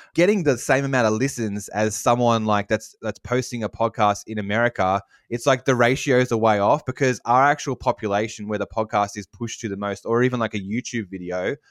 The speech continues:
the amount of views are directly correlated with the population of the geography that it's actually being pushed to. So, like, a really, really poor, like, YouTube video that's put out in America will tend to have way more views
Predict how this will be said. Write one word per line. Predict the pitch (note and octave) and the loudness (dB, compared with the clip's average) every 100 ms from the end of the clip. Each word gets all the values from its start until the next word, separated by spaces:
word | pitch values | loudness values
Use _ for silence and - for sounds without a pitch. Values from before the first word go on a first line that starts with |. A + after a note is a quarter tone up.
| _ | _
the | G2+ B2 B2 | -6 -2 0
amount | A#2 A#2+ C3+ E3+ | 0 0 0 0
of | A2+ F#2 | -4 -6
views | G2 B2+ B2+ A2 G2 - _ _ - | -8 -4 -2 -2 -6 -16 _ _ -6
are | A2+ | -4
directly | A#2 A#2+ C3 B2 | 0 0 0 -4
correlated | - A#2 A#2 G#2 G2 G2 - - _ | -2 0 2 0 0 -4 -8 -20 _
with | A2+ G#2+ | -4 -4
the | |
population | A2 A#2+ - A#2 G#2+ G#2+ - G2+ | -2 -2 0 0 0 0 -6 -6
of | G2 G2+ F2+ | -2 -2 -2
the | G2+ G2 F#2+ | -2 0 -2
geography | G2 G#2+ A2+ A#2 - G2+ | -2 0 0 0 -4 -2
that | F#2+ | -2
it's | F#2+ | -2
actually | G#2 G2+ G2 | -4 -6 -10
being | F#2+ F#2+ F#2 | -10 -8 -10
pushed | - A#2+ - | -6 -6 -6
to. | - F#2+ | -8 -10
So, | - A2 | -6 0
like, | G#2+ G2 - - _ | 0 0 -8 -20 _
a | G2+ | -2
really, | B2+ D3 C3+ | 2 2 2
really | A#2+ G#2+ | 2 0
poor, | - - A#2+ A#2 G#2+ | -4 -2 2 4 4
like, | G2+ F#2+ - G2+ | 2 0 -4 -8
YouTube | A#2+ - A#2+ F#2+ | -8 -6 -8 -6
video | F#2+ F#2 F#2 F#2 | -6 -2 0 0
that's | F#2+ F#2+ - | 0 -4 -8
put | - G#2+ | -2 2
out | G2+ F#2+ _ | 2 0 _
in | G2+ | -8
America | F#2+ G#2+ A2 F2+ F2+ F#2+ _ _ _ | -2 0 0 0 0 -2 _ _ _
will | G#2+ A#2+ A#2 A2+ - | 2 4 4 2 -2
tend | C#3 D3+ | -2 0
to | D3+ | 0
have | B2+ A2 | 0 2
way | G#2 B2 C#3 | 2 2 2
more | C3 A#2 | 2 0
views | F#2+ B2 A#2+ G#2 G2 - | 0 0 2 0 -2 -8